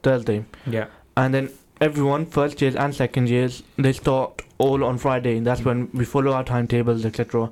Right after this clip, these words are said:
Speaker 1: And from what I'm, from what I'm aware of, um, actually, no, I won't say yet because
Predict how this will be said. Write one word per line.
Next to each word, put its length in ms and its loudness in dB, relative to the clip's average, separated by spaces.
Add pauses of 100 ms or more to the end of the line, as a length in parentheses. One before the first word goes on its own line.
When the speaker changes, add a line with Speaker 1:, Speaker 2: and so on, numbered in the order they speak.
(600)
Speaker 1:
And 420 -2
from 180 0
what 160 2
I'm, 220 -2 (120)
from 420 0
what 180 2
I'm 180 0
aware 280 2
of, 240 -4 (440)
um, 360 0 (680)
actually, 280 0
no, 120 2
I 60 2
won't 180 -2
say 160 0
yet 180 -2
because 260 -2